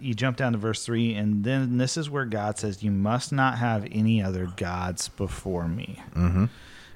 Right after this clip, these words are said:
Speaker 1: All right. Now, he doesn't say this first. He says this after, "I am the Lord your God."
Speaker 2: Right.
Speaker 1: Right? 'Cause the reality is, is if we jump to this word before, as the first one,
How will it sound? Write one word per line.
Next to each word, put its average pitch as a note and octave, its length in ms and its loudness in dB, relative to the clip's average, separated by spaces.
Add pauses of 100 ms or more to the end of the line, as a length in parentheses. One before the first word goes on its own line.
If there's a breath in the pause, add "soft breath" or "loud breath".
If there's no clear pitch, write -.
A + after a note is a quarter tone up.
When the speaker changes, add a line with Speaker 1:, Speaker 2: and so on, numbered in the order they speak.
Speaker 1:
All A2+ 80 2
right. A#2 260 0
Now, B2 240 4
he A2+ 180 0
doesn't D3+ 460 2
say C#3+ 400 2
this A#2+ 320 0
first. F#2+ 400 -6
He A2 80 -2
says G#2+ 280 -2
this G#2+ 260 -4
after, A2+ 500 0
"I F#2+ 140 -4
am G2 160 -2
the F#2+ 80 -2
Lord E2+ 280 -6
your - 120 -12
God." F#2 320 -4 (160)
Speaker 2:
Right. D#2+ 200 6 (300 soft breath)
Speaker 1:
Right? G#2+ 200 0 (260 soft breath)
'Cause C3+ 180 2
the B2 60 0
reality D#3 460 6
is, G2+ 280 -2
is B2 160 -2
if A2+ 120 -2
we B2 100 0
jump B2+ 380 2
to F3 140 0
this A#2+ 720 0 (100)
word G#2+ 600 -2 (400 soft breath)
before, B2 840 2 (120)
as G#2+ 300 2
the G#2+ 60 0
first B2+ 320 2
one, A#2+ 340 4